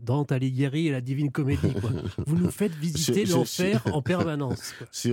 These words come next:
Speaker 2: je, je suis obsédé par, euh, par la mort, par la thématique de la mort, comment on va à la mort et comment on arrive, euh, comment on arrive dans la vie. Donc, il fallait, euh, il fallait que je trouve une ligne de la vie à la mort et vice-versa.
Speaker 1: Alors quand même, pour Paris, bon,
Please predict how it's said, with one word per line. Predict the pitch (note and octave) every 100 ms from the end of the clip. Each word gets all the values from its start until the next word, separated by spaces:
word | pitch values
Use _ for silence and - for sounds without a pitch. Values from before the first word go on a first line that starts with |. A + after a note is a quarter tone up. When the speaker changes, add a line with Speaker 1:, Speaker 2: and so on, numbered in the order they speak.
| -
Speaker 2:
je, | - A#2+
je | A2
suis | - A2+
obsédé | G#2 - A2 G#2 B2
par, | - F#2 F2 E2+
euh, | E2+ E2 D#2+ E2
par | E2
la | E2+ G2+
mort, | C3+ G#2
par | F#2+ F2
la | F2
thématique | F#2 F2+ - F#2
de | E2
la | E2+
mort, | A#2+ -
comment | G#2+ G2+ G2
on | F#2
va | E2+
à |
la | F2
mort | G2+ A2 A2+ _ - - - -
et | F#2+
comment | F2+ G2+ G2+ G2 F#2 -
on | G2+ G2
arrive, | F#2 F2+ A2+ F#2+
euh, | F#2 D#2+ D#2+ D2
comment | G2+ G2
on | F#2
arrive | F2+ F2 F#2+
dans | F2
la | E2 F#2+
vie. | A#2 G#2+ - _ - _ -
Donc, | F2+ F2
il | F#2+
fallait, | - F2+ G2 G2+ F#2+
euh, | E2 C#2+ C2+
il | F2+
fallait | - F2+ G#2
que | G2+
je | F2+ F2+
trouve | - A2 F#2+
une | F#2+
ligne | B2+ D#3 G#2 -
de | D#2+ F2+
la | D#2+
vie | E2+ G2+
à | D#2
la | D#2+
mort | E2+ G#2 A#2+ -
et | F#2 F2+ E2+ E2+ E2
vice-versa. | F2 D#2 F#2+ - - A#2 _ _ _
Speaker 1:
Alors | C3 A#2+ -
quand | B2+
même, | G3 F#3+
pour | - A#2+
Paris, | - B2+ C#3 A#2+ -
bon, | A#2+